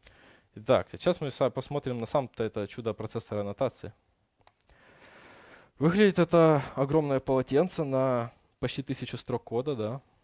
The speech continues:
достаточно монструозно. М. Что в нём?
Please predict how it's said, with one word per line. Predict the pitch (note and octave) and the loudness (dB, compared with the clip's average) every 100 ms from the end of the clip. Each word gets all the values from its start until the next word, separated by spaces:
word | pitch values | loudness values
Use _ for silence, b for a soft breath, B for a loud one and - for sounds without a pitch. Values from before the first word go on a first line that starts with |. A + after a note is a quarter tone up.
| _ - | _ -20
достаточно | A2+ - A#2+ A#2+ - | -14 -6 -4 -4 -8
монструозно. | A#2 A#2 - A#2+ G#2+ C#3+ G3+ G#3 - _ _ _ _ _ _ _ _ _ _ | -8 -8 -4 0 2 2 0 -4 -8 _ _ _ _ _ _ _ _ _ _
М. | A#2 A2+ A2 G#2+ _ _ _ _ _ _ b b b b b _ | -16 -14 -14 -16 _ _ _ _ _ _ b b b b b _
Что | - - D#3+ | -12 -2 0
в | |
нём? | D3 C#3+ B2+ | 0 -4 -8